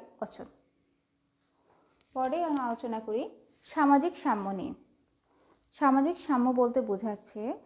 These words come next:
যে জাতি, ধর্ম, বর্ণ ও পেশাগত দিক থেকে মানুষের, মানুষে মানুষে কোনো ভেদাভেদ বা পার্থক্য না করা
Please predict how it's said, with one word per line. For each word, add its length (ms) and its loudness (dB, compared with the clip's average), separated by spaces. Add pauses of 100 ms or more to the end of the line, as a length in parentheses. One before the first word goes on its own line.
(300)
যে 260 0 (540)
জাতি, 400 2 (140)
ধর্ম, 520 2 (300)
বর্ণ 380 0 (600)
ও 140 2 (640)
পেশাগত 520 4 (100)
দিক 240 0 (140)
থেকে 280 -8 (2250)
মানুষের, 560 0 (960)
মানুষে 460 2
মানুষে 360 2
কোনো 260 2 (480)
ভেদাভেদ 520 6 (120)
বা 140 4 (540)
পার্থক্য 420 -2 (180)
না 80 2 (120)
করা 200 -8